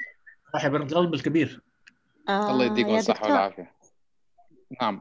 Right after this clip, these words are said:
Speaker 3: ممكن توقف ال، ال، بس دقائق. ال، ال، بالنسبة للناس المتابعين في اللايف فيسبوك
Speaker 1: وقف الريكو-،
Speaker 3: الآن.
Speaker 1: ريكوردينج، وقف
Speaker 3: هاي لا،
Speaker 1: الريكوردينج
Speaker 3: ما،
Speaker 1: يا
Speaker 3: ما،
Speaker 1: طارق.
Speaker 3: لا، ما توقف، ما توقفوا دقائق بس عشان يكونوا عارفين بس.
Speaker 1: آه.
Speaker 3: الناس
Speaker 1: طيب.
Speaker 3: المتابعين عبر الفيسبوك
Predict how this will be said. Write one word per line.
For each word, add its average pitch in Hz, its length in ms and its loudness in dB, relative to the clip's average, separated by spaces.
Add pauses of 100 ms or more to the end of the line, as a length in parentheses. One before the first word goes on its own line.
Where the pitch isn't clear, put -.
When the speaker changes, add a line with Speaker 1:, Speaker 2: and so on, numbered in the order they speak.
Speaker 3:
ممكن 202 300 0
توقف 202 360 4
ال، 143 200 2
ال، 110 680 0 (400)
بس 147 200 -2
دقائق. 143 460 2 (540)
ال، 120 280 4
ال، 113 280 -6
بالنسبة 170 340 -4
للناس 147 460 0
المتابعين 127 420 -4
في - 60 -12
اللايف 120 300 0
فيسبوك 156 340 -2
Speaker 1:
وقف 220 180 -6
الريكو-، 202 320 4
Speaker 3:
الآن. 208 200 0
Speaker 1:
ريكوردينج، 185 560 0 (500)
وقف 175 180 0
Speaker 3:
هاي - 20 2
لا، 160 60 2
Speaker 1:
الريكوردينج 143 460 6
Speaker 3:
ما، 123 120 2
Speaker 1:
يا 117 80 0
Speaker 3:
ما، 180 80 0
Speaker 1:
طارق. 180 240 2
Speaker 3:
لا، 156 80 0
ما 196 100 0
توقف، 170 360 -2
ما 170 100 -4
توقفوا 131 380 -6
دقائق 123 300 -4
بس 156 280 -10 (160)
عشان 107 360 -10
يكونوا 117 360 -2
عارفين 113 360 -2
بس. 107 120 -2
Speaker 1:
آه. 131 220 -2 (340)
Speaker 3:
الناس 151 440 2
Speaker 1:
طيب. 120 120 -4
Speaker 3:
المتابعين 117 580 -2
عبر 107 200 -2
الفيسبوك 156 680 -4